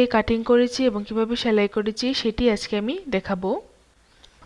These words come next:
সম্পূর্ণ কাটিং ভিডিওটি আমি দেখাতে পারিনি, তো কাটিং করার পর যে মাপটা রয়েছে সেটাই আমি আজকে এখানে দেখিয়ে দিচ্ছি। এখানে লম্বা নিয়েছি আমি ত্রিশ ইঞ্চি, সেলাই করার পর,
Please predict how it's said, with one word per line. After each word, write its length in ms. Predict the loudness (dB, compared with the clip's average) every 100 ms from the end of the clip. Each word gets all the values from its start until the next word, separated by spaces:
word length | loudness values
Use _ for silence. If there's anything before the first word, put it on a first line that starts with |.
| -8
সম্পূর্ণ 420 | -2 0 2 2 4
কাটিং 320 | 4 2 0
ভিডিওটি 380 | 0 2 2 2 2
আমি 120 | 2
দেখাতে 360 | -2 -2 -2
পারিনি, 460 | 0 2 2 0 -2 -2
তো 140 | -4 -2
কাটিং 300 | -2 -2 -4
করার 320 | -2 2 2 0
পর 220 | -2 0 2 0
যে 200 | 0 0 0
মাপটা 380 | -2 -2 -2
রয়েছে 400 | 0 2 0 0 0 0
সেটাই 360 | -2 -4 0 0
আমি 180 | 0 -2
আজকে 180 | -4 -8
এখানে 200 | -8 -4
দেখিয়ে 340 | -4 -2 -2
দিচ্ছি। 380 | -2 -2 -4 -4 -2 -4 _ _ _ _ _ _ _ _ _ _ _ -4
এখানে 220 | 0 2
লম্বা 260 | 4 2 2
নিয়েছি 300 | 2 2 2
আমি 160 | -2 -2
ত্রিশ 280 | -2 -4 -2
ইঞ্চি, 340 | -6 -4 -2 -2 -4 _ _ -20 -18 -16 -16 -18 -18
সেলাই 300 | -2 4 4
করার 260 | 6 4 2
পর, 280 | 2 2